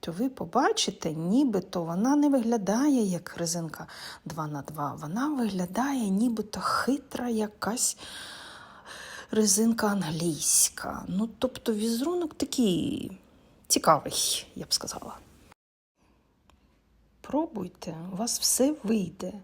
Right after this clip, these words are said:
Іноді хочеться чогось новенького, іноді хочеться чогось того незвичайного, але іноді хочеться щось спробувати нове зробити.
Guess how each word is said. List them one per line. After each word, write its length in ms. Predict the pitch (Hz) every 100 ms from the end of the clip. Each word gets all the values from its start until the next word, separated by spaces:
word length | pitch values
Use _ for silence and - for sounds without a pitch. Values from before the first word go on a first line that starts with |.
| - - - - - - -
Іноді 360 | 269 311 233
хочеться 480 | 226 - 302 - -
чогось 540 | 196 202 277 294 - -
новенького, 880 | 196 208 156 202 196 185 190 180 196
іноді 480 | 165 185 190 175 180
хочеться 520 | - 190 190 - 185
чогось 520 | - 170 175 180 -
того 360 | - 175 170 185 - _ _ -
незвичайного, 920 | 190 180 180 - 214 220 202 190 185 - _ _
але 520 | 185 190 226 254 240 269
іноді 360 | - 349 330 240
хочеться 460 | - 277 277 - 226 - _ -
щось 560 | - - - 302 -
спробувати 840 | - - 190 214 220 202 196 - 190 - - - -
нове 480 | 165 185 190 160 151 156 - - - - - - - _ _ _ _
зробити. 680 | 220 180 196 196 175 175 -